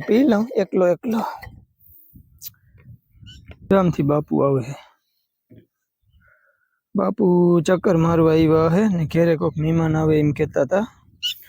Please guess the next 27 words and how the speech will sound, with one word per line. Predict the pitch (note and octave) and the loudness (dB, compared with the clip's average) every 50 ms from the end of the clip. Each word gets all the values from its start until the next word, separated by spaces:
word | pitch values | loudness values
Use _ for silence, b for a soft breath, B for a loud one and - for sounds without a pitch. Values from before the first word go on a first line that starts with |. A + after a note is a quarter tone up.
| B B B B B B B B B B B - _ - - - - - - - - - - - | B B B B B B B B B B B -16 _ -18 -18 -16 -16 -18 -18 -18 -14 -8 -4 -4
આ | E3+ | -2
કટકી | D#3 - F#3 E3+ - - - F3+ F3 | 0 0 -2 -2 -2 -2 0 0 0
આપણે | F3 - - E3 E3+ | 0 0 0 0 2
હે | F3 G#3+ | 2 2
ને | A3 G3+ F#3+ F#3 - - | 2 2 0 -2 -6 -4
કાલથી | - F#3+ E3+ E3+ D#3+ - - D#3 | -2 -2 0 0 -2 -4 -6 -6
પાણી | D3+ F3 E3 D#3+ D3+ C#3+ | -4 -2 -2 -2 -2 -2
ચાલુ | - D#3 D3+ C#3+ C#3+ C3+ | -2 -2 -2 -2 -2 -2
કર્યું. | - E3 D#3+ - - D#3 C#3+ C3+ | -2 -2 -4 -4 -4 -4 -4 -2
આમાં | C3+ C#3 C#3 C#3 | -2 -2 -2 -2
અટાણે | D3+ - F3 D#3+ D#3 | -4 -2 -2 -2 0
વચલી | D3+ D3 E3 E3 - E3+ D#3+ | 0 0 0 0 0 -2 0
કટકી | D3+ E3+ D#3+ - - - E3 | 0 -2 -4 -4 -2 0 0
હાલે | E3 F3 F#3 G3+ | 2 2 2 2
છે | F#3+ F3 | 2 0
ને | E3+ D#3 | 0 -2
કાલ | - F3 E3+ F3 F3+ E3+ E3 | 0 0 0 0 0 0 0
સવાર | D#3+ E3 D#3+ D#3 | 0 0 -2 -2
સુધી | D#3 D#3+ C#3+ - D3+ | -2 -2 -4 -2 -2
હાંકવું | D3+ D3 C#3 - - D3 C3+ C3+ | -2 -4 -4 -4 -6 -6 -4 -2
છે, | E3+ A3 B3+ - _ _ _ - | -2 -2 -4 -4 _ _ _ -4
કેમ | G3+ F#3 | -2 -2
કે | E3 E3 | 0 0
આપણી | E3 D#3+ F3 D#3+ | -2 0 0 0
જમીન | D3 D3+ E3+ F3 F3+ F3+ E3+ | 0 2 2 2 2 2 2
છે | C#3+ E3 E3+ | 0 0 0
આછી | F3 F3+ F3 - - - | 0 -2 -4 -6 -8 -12